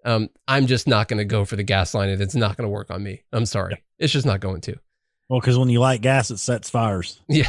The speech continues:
Speaker 1: <laughs> exactly.
Speaker 2: We don't need any more of those. Just ask California.
Speaker 1: <laughs> I
Speaker 2: You
Speaker 1: don't
Speaker 2: should've just responded and said, "Sweep your florist."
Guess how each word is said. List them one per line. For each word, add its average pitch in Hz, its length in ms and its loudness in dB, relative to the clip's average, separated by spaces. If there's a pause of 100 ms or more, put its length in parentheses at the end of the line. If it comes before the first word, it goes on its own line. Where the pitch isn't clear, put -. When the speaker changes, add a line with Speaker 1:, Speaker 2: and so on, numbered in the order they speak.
Speaker 1:
<laughs> - 120 -6
exactly. 127 720 0 (260)
Speaker 2:
We 113 100 0
don't 120 160 4
need 123 140 4
any 120 120 4
more 120 160 6
of 117 60 4
those. 107 220 4
Just 104 160 0
ask 113 200 2
California. 110 640 2
Speaker 1:
<laughs> - 40 -12 (1400)
I 165 100 2
Speaker 2:
You 175 60 4
Speaker 1:
don't 160 100 6
Speaker 2:
should've 160 160 6
just 135 160 -6
responded 120 380 0
and 107 80 0
said, 110 180 0
"Sweep 131 260 2
your 117 60 2
florist." 107 500 0